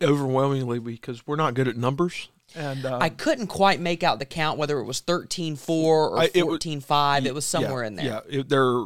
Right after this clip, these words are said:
Speaker 1: there are, uh, eighteen members of that subcommittee
Speaker 2: So it could
Speaker 1: or
Speaker 2: be
Speaker 1: committee.
Speaker 2: fourteen five.
Speaker 1: So I think it was thirteen to four.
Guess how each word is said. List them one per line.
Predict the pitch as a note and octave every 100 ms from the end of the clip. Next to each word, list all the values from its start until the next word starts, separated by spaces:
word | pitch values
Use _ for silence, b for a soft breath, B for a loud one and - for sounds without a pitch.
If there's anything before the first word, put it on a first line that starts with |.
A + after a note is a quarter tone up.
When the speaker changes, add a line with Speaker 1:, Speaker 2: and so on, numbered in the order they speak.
| -
Speaker 1:
there | C3+ C3
are, | A#2+ A#2 A#2+ A2 G#2+ G#2 G#2
uh, | -
eighteen | D#3+ - D#3 D3
members | C#3 C3 B2
of | B2
that | B2
subcommittee | - C3+ B2 B2 C3
Speaker 2:
So |
it | -
could | B3+
Speaker 1:
or | C4+
Speaker 2:
be |
Speaker 1:
committee. | G#3+ G3+ D3+ C#3 D3+
Speaker 2:
fourteen |
five. | D2+ A1 B B B
Speaker 1:
So | - C3 C3
I | C#3
think | C3 F3
it |
was | C3+
thirteen | - C#3 - C3
to | A#2+
four. | - C3 C3